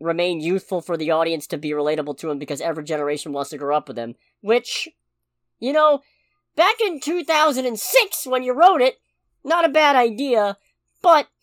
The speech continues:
and, and he, I, I'm, ah, fuck, I'm getting back on another soapbox. Say it with me now.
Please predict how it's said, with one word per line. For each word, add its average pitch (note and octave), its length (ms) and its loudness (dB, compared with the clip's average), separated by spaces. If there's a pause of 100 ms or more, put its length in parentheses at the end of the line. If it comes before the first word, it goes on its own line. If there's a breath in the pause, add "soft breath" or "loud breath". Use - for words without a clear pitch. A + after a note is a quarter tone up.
(180)
and, G#3+ 260 -4
and A3+ 140 -4
he, G#3 380 -10
I, F#3 200 -4
I'm, G#3+ 280 -6
ah, C3+ 260 -12
fuck, A#2+ 320 -10
I'm A#2 80 -10
getting A#2+ 200 -10
back B2 180 -6
on A#2 60 -14
another A2+ 200 -10
soapbox. B2 420 -10 (460 soft breath)
Say D#4+ 220 2
it C4+ 80 4
with B3+ 120 2
me A3 120 2
now. D#3 260 4